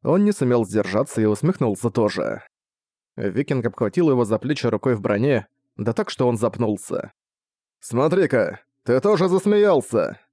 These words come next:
«Признаю, это и вправду было немного смешно». «Немного?» возмущённо переспросил Викинг,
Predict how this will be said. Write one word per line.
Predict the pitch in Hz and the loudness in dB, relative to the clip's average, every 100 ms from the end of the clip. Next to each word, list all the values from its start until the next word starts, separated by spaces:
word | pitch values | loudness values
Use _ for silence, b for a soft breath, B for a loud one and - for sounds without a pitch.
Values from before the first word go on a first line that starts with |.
| _ _ _ _ | _ _ _ _
«Признаю, | - 110 127 135 156 165 170 | -2 2 2 2 2 4 4
это | 156 160 | 4 2
и | |
вправду | 143 170 156 147 | 0 0 0 0
было | 135 147 139 | 0 2 2
немного | 139 135 117 | 2 2 0
смешно». | 110 117 - 101 80 - _ _ _ _ - | 0 -2 -4 -4 -4 -6 _ _ _ _ -6
«Немного?» | 101 117 127 151 240 160 87 - _ _ _ _ - | -2 0 2 2 2 2 0 -4 _ _ _ _ -4
возмущённо | 101 104 101 107 - 196 139 | -2 0 -2 -4 0 0 0
переспросил | 123 113 - 113 135 110 | 0 -4 -2 -2 0 0
Викинг, | 143 135 120 - | 0 -2 -4 -6